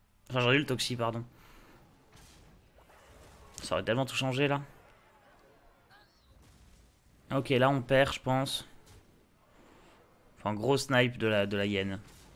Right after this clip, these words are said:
si on veut gagner. Un gros, gros snipe avec lui. C'est encore possible. C'est plus possible.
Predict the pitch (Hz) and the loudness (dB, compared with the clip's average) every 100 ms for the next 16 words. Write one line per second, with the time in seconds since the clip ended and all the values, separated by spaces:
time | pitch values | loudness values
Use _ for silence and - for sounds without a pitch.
0 | - 107 104 104 104 104 - - - - | -14 -8 -6 -4 -2 -4 -8 -20 -20 -20
1 | - - - - - - _ _ - - | -20 -20 -20 -20 -20 -20 _ _ -20 -20
2 | - - - - - - - - - - | -20 -20 -20 -20 -20 -20 -20 -20 -20 -20
3 | - - - - - - - - - - | -20 -20 -20 -20 -20 -20 -20 -20 -20 -20
4 | - - - - 117 113 123 123 127 127 | -20 -20 -18 -6 -2 2 4 4 4 4
5 | 123 113 117 117 120 - - - - - | 4 2 0 0 0 -4 -18 -20 -20 -20
6 | - - - - - - - - - - | -20 -20 -20 -20 -20 -20 -20 -20 -20 -20
7 | - - - - - - - - 110 139 | -20 -20 -20 -20 -20 -20 -16 -6 2 2
8 | - 123 - 117 - - - - - - | 2 0 0 -2 -6 -10 -20 -20 -20 -20
9 | - - - - - - - - 104 107 | -20 -20 -20 -20 -20 -20 -20 -14 -12 -10
10 | 101 90 - - | -2 0 0 -6